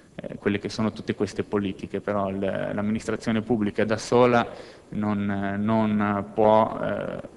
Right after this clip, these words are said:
raggiungere quegli obiettivi, c'è bisogno di sinergie diverse tra i comuni, l'appoggio sicuramente della regione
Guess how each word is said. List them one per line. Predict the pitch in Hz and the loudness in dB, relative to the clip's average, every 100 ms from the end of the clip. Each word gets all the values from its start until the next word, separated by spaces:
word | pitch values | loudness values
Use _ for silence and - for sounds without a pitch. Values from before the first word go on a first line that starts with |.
| - - - _ _ | -20 -20 -20 _ _
raggiungere | 101 107 104 113 107 107 | -4 -2 0 0 2 0
quegli | 101 104 | 0 -2
obiettivi, | 101 101 - 98 | 0 -4 -4 -6
c'è | 90 | -4
bisogno | 101 110 110 104 | -4 -2 -2 -2
di | 101 | -6
sinergie | - 110 113 107 107 117 110 101 | -4 0 0 0 -2 -2 2 2
diverse | 107 101 110 101 - 98 | 2 2 2 2 -4 -4
tra | 107 | -4
i | 107 | -2
comuni, | 139 127 107 113 107 | 0 0 2 2 0
l'appoggio | 101 - 110 104 | -2 -2 -2 -2
sicuramente | 101 104 110 107 113 104 101 104 | -4 -4 -2 0 2 0 0 -2
della | 110 104 104 | -2 -2 -2
regione | 123 113 107 104 | -2 -2 -2 -2